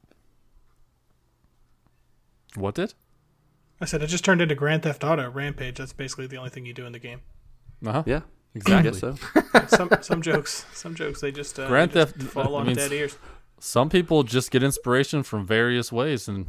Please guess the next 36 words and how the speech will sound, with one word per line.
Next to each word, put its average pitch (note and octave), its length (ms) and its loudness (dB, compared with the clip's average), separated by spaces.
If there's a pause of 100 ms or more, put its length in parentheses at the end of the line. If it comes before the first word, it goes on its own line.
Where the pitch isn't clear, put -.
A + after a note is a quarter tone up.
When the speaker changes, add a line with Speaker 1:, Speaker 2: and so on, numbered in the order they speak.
Speaker 1:
that's G2+ 220 -6
how A2 200 2
Grand A2 280 -2
Theft A2 160 -6
Auto A#2 200 -2
got A#2 180 -4
theirs. C3 360 -6 (1500)
You A#2 60 -4
know C#3 100 2
what D#3 100 4
Speaker 2:
You D3+ 60 4
Speaker 1:
we D#3 40 2
Speaker 2:
ever - 40 0
Speaker 1:
need D#3+ 60 0
Speaker 2:
go G3 60 6
Speaker 1:
to E3 40 0
Speaker 2:
back E3 160 8
Speaker 1:
do? - 40 0
Speaker 2:
and D3 80 -8
play E3+ 120 0
any D#3+ 80 0
of D3+ 60 -4
those C#3+ 180 0
original C#3+ 420 -6
Grand D3+ 240 -6
Theft D#3 180 -4
Auto D#3 220 0
games? D#3+ 240 -6
Like, C3+ 140 -4
some D3 120 -10
of C3 80 -6
the B2+ 60 -16
first C#3 220 -8
ones, C#3+ 120 -8
they - 120 -8
suck. - 480 -8